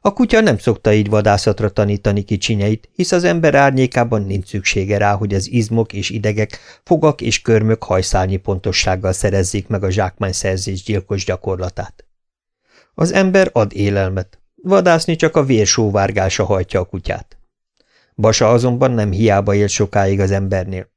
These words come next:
okosabb, alkalmazkodni tudóbb volt a nádas állatainál,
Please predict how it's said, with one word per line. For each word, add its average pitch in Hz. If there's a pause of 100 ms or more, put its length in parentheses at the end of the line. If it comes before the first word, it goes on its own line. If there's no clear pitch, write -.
(120)
okosabb, 147
alkalmazkodni 101
tudóbb 107
volt 104
a 107
nádas 98
állatainál, 101